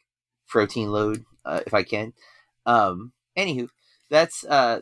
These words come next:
that's what's been going on, but let's talk about what's been, what we've been watching since the last time we recorded, which last week was Friday the thirteenth when we recorded.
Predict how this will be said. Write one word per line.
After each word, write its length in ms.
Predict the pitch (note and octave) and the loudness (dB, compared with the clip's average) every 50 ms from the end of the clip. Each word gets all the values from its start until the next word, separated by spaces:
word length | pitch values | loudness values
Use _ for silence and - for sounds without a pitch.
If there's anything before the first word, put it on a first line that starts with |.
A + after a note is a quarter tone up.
| - | -6
that's 220 | - E3+ G3 F3+ - | -6 -6 -4 -2 -2
what's 180 | G3 F3+ - | -2 -2 -2
been 160 | - C#3+ C3 B2+ | -4 -6 -4 -2
going 300 | C3+ C#3 C3 B2+ B2 B2+ | 0 0 0 0 2 4
on, 200 | C3 D3+ C#3 A#2 | 4 4 4 4
but 80 | A#2 | 2
let's 180 | A#2 C#3+ D3+ - | 2 0 2 2
talk 140 | - D#3+ D#3 | 2 4 6
about 200 | C#3 C3 B2 B2 | 6 6 6 6
what's 180 | C3+ C3+ - | 4 2 0
been, 140 | - C3+ B2 - - | -2 -6 -6 -4 -2
what 180 | C3+ C#3 C3+ A2 | 0 0 2 2
we've 140 | C#3 B2+ | 0 -2
been 260 | A#2+ B2 A2 G2+ F2+ E2+ | -2 -4 -4 -4 -6 0
watching 560 | F2+ A2+ B2+ D#3 - - A2+ F#2+ F2+ F#2+ A2+ - - | 2 2 2 2 0 -6 -8 -8 -8 -10 -14 -16 -18
since 220 | - - A#2 A2 - | -12 -10 -10 -6 0
the 60 | A2 | 2
last 240 | G#2+ G#2+ G#2+ - - | 2 2 2 0 -2
time 200 | A2+ G#2 G#2 G2 | -6 -6 -4 -4
we 100 | G2 F#2 | -6 -8
recorded, 340 | E2 F2+ - G#2 G2+ G#2+ G2+ | -8 -6 -4 -2 -2 -2 -2
which 220 | G2+ G2+ - - | -4 -6 -4 0
last 260 | - B2 D#3 F3 - | 2 2 2 2 0
week 180 | A#2 G2 F2 - | -4 -6 -6 -8
was 160 | F2+ E2+ - | -10 -12 -8
Friday 260 | - - A#2 A2 G2 | -2 0 0 0 0
the 60 | F#2 F#2+ | -2 -4
thirteenth 400 | - A2 F#2+ - - C3 D3 B2 | -4 -4 -4 -6 -8 -10 -8 -8
when 120 | F#2+ F2 | -10 -10
we 60 | E2+ D2 | -10 -12
recorded. 380 | E2 - - F#2 F2+ F2+ F#2 | -10 -6 -4 -4 -4 -4 -6